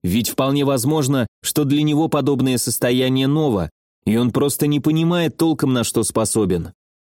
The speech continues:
«Джошуа, отступим, перегруппируемся, вернёмся гораздо большими силами! Но сейчас нужно уйти». Вновь я попытался достучаться до парня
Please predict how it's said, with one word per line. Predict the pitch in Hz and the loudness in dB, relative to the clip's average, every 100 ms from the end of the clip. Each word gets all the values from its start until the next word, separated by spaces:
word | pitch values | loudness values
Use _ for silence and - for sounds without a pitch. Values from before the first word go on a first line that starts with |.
| _ - | _ -6
«Джошуа, | 98 151 139 - 127 98 82 | -2 0 0 0 0 -2 -4
отступим, | 107 120 - - 180 147 110 85 _ _ _ | -2 -2 -2 0 0 0 -2 -4 _ _ _
перегруппируемся, | 180 190 190 180 202 196 202 170 123 95 80 - | -2 0 0 0 0 0 2 0 0 -4 -4 -4
вернёмся | 104 143 170 196 175 165 | 0 2 2 0 0 0
гораздо | 165 180 185 160 | 0 0 0 0
большими | 165 180 - 170 | 0 0 0 0
силами! | 151 151 147 120 92 78 _ _ _ | 0 0 2 2 0 -2 _ _ _
Но | 107 | -2
сейчас | 107 135 - 143 127 | 0 0 0 0 0
нужно | 147 151 131 165 | 0 0 0 0
уйти». | 180 160 - 190 139 - _ _ | 0 -2 -2 0 0 -4 _ _
Вновь | 85 95 135 151 135 | -2 0 0 0 0
я | 127 | 0
попытался | 131 135 143 139 - | 0 0 0 0 0
достучаться | 113 110 - 123 - 127 - 107 | -2 -2 0 -2 0 -2 -2 -2
до | 98 95 | -2 0
парня | 135 139 135 95 | 0 0 0 -2